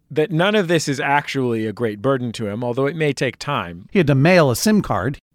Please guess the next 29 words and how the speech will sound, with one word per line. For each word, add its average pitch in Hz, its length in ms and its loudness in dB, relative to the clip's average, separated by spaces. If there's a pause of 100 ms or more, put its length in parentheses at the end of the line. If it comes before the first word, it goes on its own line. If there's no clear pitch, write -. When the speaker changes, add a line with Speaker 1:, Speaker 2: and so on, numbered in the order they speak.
Speaker 1:
Yeah. 185 320 -2 (380)
I 269 140 4
think 226 280 -2
that 170 140 0
Pedro 147 800 2
is 135 220 -2
paid 185 420 0
for 151 180 0
the 131 120 -2
logistical 143 680 0
burden 123 360 -2
he 123 140 -6
bears 82 680 -12 (580)
in 131 460 0 (580)
power 127 600 0 (120)
and 135 220 -2
in 143 300 0
being 165 380 2
the 151 80 2
guy 131 280 2
who 127 140 -4
gets 131 260 -4
to 123 120 -10
decide 117 400 -4
what 107 180 -10
phone 123 240 -4
plan 98 260 -8
they 95 140 -10
have. 95 360 -12